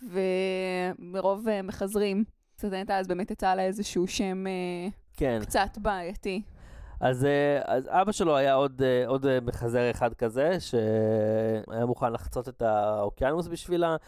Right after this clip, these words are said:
Speaker 2: גם לא היה הרבה מתחים עם המשפחה שלו, שאפילו ישבה עליו שבעה. בוא נגיד שהם באו בלי הרבה עורף, והם היו צריכים לבנות את עצמם מחדש בארצות הברית, וזה אומר שהם כמובן הגיעו לאחת מהשכונות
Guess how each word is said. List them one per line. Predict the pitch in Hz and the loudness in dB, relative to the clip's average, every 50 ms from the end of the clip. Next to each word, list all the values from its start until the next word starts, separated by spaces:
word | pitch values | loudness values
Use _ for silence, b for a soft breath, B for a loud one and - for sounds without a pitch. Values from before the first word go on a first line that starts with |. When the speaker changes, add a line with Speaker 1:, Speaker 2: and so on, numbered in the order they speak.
| B B B B 123 | B B B B -4
Speaker 2:
גם | 117 110 117 | -2 0 2
לא | 139 160 170 | 4 4 4
היה | 170 165 165 165 | 4 4 4 4
הרבה | 160 147 147 151 | 4 2 2 0
מתחים | 147 147 - 147 143 - 160 156 147 | -2 -2 -4 -6 -4 -4 -4 -4 -4
עם | 139 139 139 | -4 -2 0
המשפחה | 135 127 127 127 127 127 127 127 135 - - - 143 - - 143 139 | 0 2 2 2 2 2 0 0 -2 -6 -4 -4 -6 -2 0 0 0
שלו, | 135 - 147 135 131 131 131 127 123 | 2 2 0 2 4 4 4 2 2
שאפילו | - - 113 104 104 104 - 117 113 107 | 0 0 2 2 2 0 0 0 2 2
ישבה | 107 104 101 - 110 107 110 | 2 2 0 0 0 0 2
עליו | 110 113 104 104 | 2 2 0 -2
שבעה. | - - 101 92 117 139 180 185 175 156 139 B B B B B B B | -8 -12 -8 -2 0 2 2 2 2 0 -2 B B B B B B B
בוא | 151 143 180 | -4 0 0
נגיד | 214 226 233 220 | 0 0 0 0
שהם | - 202 156 123 123 | 2 2 0 2 2
באו | 127 156 185 180 | 2 2 2 2
בלי | 143 127 143 160 | 2 2 2 2
הרבה | 180 170 - 139 143 - | 2 2 0 0 -2 0
עורף, | - 135 131 123 110 101 90 - - - - - - _ _ _ _ _ _ - | 2 2 2 4 4 2 0 -2 -6 -12 -16 -18 -20 _ _ _ _ _ _ -10
והם | 113 113 120 | -6 -4 0
היו | 127 135 143 151 | 0 2 2 0
צריכים | - 156 143 160 151 139 | 0 -2 -4 -2 0 0
לבנות | 120 110 101 120 123 127 139 156 | 0 0 0 0 0 0 0 0
את | 151 | 0
עצמם | 131 120 - - 135 123 117 120 120 120 b b b b b - | 0 -2 -2 -2 -2 0 0 0 -2 -8 b b b b b -6
מחדש | 113 117 - - 120 110 120 120 110 104 - - | -4 -4 -2 -2 -2 0 2 4 4 2 2 -2
בארצות | 104 101 104 98 101 - - - - | -2 -2 -2 -2 -2 -4 -6 -6 -6
הברית, | 98 95 113 147 208 262 - B B B B B B B | -2 0 2 2 2 0 -2 B B B B B B B
וזה | 104 104 104 110 120 120 120 143 165 | -8 -6 0 2 2 2 2 2 2
אומר | 165 165 160 160 156 151 | 2 2 2 2 0 0
שהם | - - 139 123 117 | 0 0 0 0 0
כמובן | - 127 117 117 113 113 123 120 117 113 113 113 - | 0 0 0 2 2 2 2 2 2 0 -2 -6 -8
הגיעו | 110 107 107 113 120 120 117 117 113 113 107 - - | -10 -6 -2 2 4 4 6 6 6 4 4 2 2
לאחת | 107 104 98 - - 127 127 - | 0 0 0 2 0 0 0 0
מהשכונות | 131 113 107 - - - 117 113 117 120 117 113 - - - | -2 -2 -2 -4 -4 -4 -4 0 0 2 0 0 -2 -8 -18